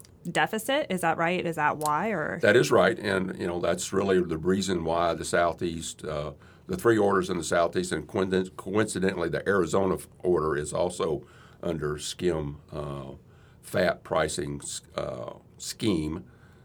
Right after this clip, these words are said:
Speaker 2: Uh, and, and that, it, you're exactly right, Doctor Stone, is that, uh, the, those three orders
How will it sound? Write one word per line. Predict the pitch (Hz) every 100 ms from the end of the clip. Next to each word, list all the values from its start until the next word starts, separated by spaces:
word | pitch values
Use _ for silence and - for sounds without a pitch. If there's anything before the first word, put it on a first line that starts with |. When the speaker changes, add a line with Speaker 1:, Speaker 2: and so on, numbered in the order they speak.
| -
Speaker 2:
Uh, | - 80 78 76 - - - - -
and, | 98 95 90 78 - -
and | 95 - 95 95
that, | 98 95 -
it, | 110 117 - -
you're | 101 98
exactly | 92 95 95
right, | 85 85 85 -
Doctor | 82 73 -
Stone, | 85 80 76
is | 76 73 -
that, | 78 76 82
uh, | 76 73
the, | 73 78 73 73 71 - - -
those | 92 92 - - - -
three | 101 92
orders | 85 80 85 -